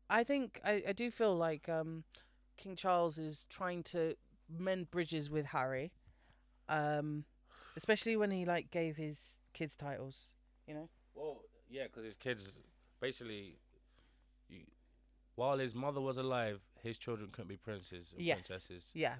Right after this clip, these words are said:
Speaker 2: because
Speaker 1: yeah.
Speaker 2: it only goes two generations
Speaker 1: Yeah.
Speaker 2: unless you're heir to the throne.
Speaker 1: Which is why William and Kate's kids are, yeah.
Speaker 2: Princes and princesses.
Speaker 1: Yeah.
Speaker 2: And so now they have that. They can be. That's like, you've still got, like,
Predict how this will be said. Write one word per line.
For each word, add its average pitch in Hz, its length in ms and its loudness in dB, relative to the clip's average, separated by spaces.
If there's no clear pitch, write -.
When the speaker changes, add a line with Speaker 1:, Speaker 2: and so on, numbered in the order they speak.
Speaker 2:
because 101 220 -8
Speaker 1:
yeah. 107 60 -4
Speaker 2:
it - 40 -4
only 110 100 -6
goes 104 320 -6
two 110 200 -8
generations 95 720 -10
Speaker 1:
Yeah. 135 200 -2
Speaker 2:
unless 107 380 -6
you're 98 260 -6
heir 101 400 -4
to - 120 -16
the 98 80 -10
throne. 107 340 -4
Speaker 1:
Which - 240 -4
is 147 100 -4
why 143 180 0
William 147 320 0
and 139 100 -2
Kate's - 260 -6
kids 131 320 -8
are, 127 260 -4
yeah. 131 220 -6
Speaker 2:
Princes 92 580 -10
and 82 100 -14
princesses. 85 680 -12
Speaker 1:
Yeah. 185 200 -4
Speaker 2:
And 90 360 -6
so 95 600 -8
now 107 680 -2
they 101 120 -6
have 95 240 -10
that. 92 280 -8
They 101 120 -8
can 101 320 -4
be. 85 280 -8
That's 123 220 -2
like, 139 220 0
you've 123 240 -8
still 160 160 -4
got, 139 200 -2
like, 120 220 0